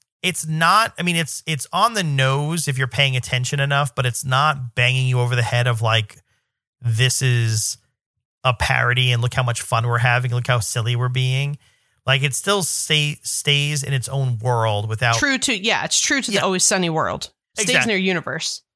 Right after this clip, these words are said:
Speaker 1: Yeah.
Speaker 2: For sure.
Speaker 1: I feel like there are other shows that, like, when they try to do a parody or try to do an homage, they go way outside the bounds, and it's like, "You're not being your show anymore. You're just trying to, like, do an entire, like,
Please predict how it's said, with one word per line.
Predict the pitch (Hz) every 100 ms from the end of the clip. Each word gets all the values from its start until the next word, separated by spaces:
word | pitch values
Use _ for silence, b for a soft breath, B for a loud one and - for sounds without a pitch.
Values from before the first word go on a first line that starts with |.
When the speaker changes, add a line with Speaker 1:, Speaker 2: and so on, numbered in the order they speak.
| _ _ _
Speaker 1:
Yeah. | 196 190
Speaker 2:
For |
sure. | - - - -
Speaker 1:
I | 151
feel | 208
like | 220
there | 202
are | 160
other | 151 143
shows | - 127 127
that, | 123 113
like, | 117 117
when | 123
they | 120 117
try | 113 - 127
to | 123
do | 123
a | 113
parody | 127 123 123 120 113
or | 110
try | 113
to | 110
do | 113
an | 107
homage, | 107 101 101 101 98 98
they | - 107
go | 101
way | 98 113 147 160 151
outside | 127 120 120 110
the |
bounds, | 101 107 107 104
and | 107
it's | 101 104
like, | 101 -
"You're | 233 262
not | 269 262
being | - 226 233 180
your | 143 127 117 - _ -
show | - 285
anymore. | 262 131 92 98
You're | 95 143
just | 160 147 _ _ _ _ _ _ -
trying | - 160 156 143
to, | 135
like, | 127 127 - _ _ _ _ _ _ _ 123
do | 110 143 147 143 139 135
an | 139
entire, | 135 127 139 135 135 127
like, | 127